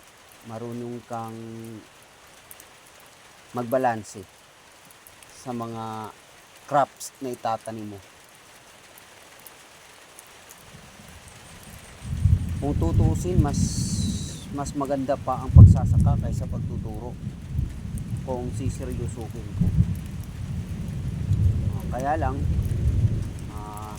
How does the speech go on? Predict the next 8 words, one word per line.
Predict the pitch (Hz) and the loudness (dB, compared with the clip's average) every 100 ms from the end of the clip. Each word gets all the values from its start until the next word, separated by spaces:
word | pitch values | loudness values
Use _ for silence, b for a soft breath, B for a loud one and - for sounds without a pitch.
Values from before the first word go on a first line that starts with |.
| - 135 | -10 -6
kulang | 135 131 123 | -4 -4 -4
tayo | 120 120 123 120 | -6 -6 -6 -10
sa, | - 117 113 113 110 - - - - - - - - - - - - - - - - - - - - - - - - - - | -8 -6 -4 -6 -8 -12 -16 -16 -16 -16 -16 -14 -14 -14 -16 -16 -18 -18 -18 -18 -20 -20 -18 -16 -16 -16 -16 -16 -16 -16 -14
ano, | 123 110 101 | -12 -12 -10
kulang | 139 139 135 123 | -8 -6 -8 -8
tayo | 127 131 120 | -10 -10 -12
sa | - 117 113 113 113 107 - - - - - - - - - - | -12 -10 -10 -10 -10 -12 -14 -16 -16 -18 -12 -2 0 2 2 2
financial | 135 127 123 - 123 | 0 -4 -6 -4 -4